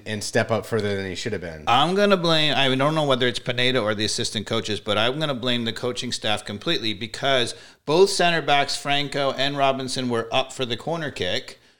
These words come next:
Speaker 2: So
Speaker 1: Okay.
Speaker 2: it wasn't theirs, and that's a, even a, a even more important moment when your two center backs, which is normal,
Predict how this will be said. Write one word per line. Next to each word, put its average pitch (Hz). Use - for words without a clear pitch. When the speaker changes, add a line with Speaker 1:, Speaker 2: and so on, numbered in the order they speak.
Speaker 2:
So 147
Speaker 1:
Okay. 135
Speaker 2:
it -
wasn't 156
theirs, 120
and 131
that's 165
a, 143
even 160
a, 120
a 123
even 160
more 147
important 165
moment 117
when 131
your 123
two 202
center 139
backs, 120
which 139
is 220
normal, 135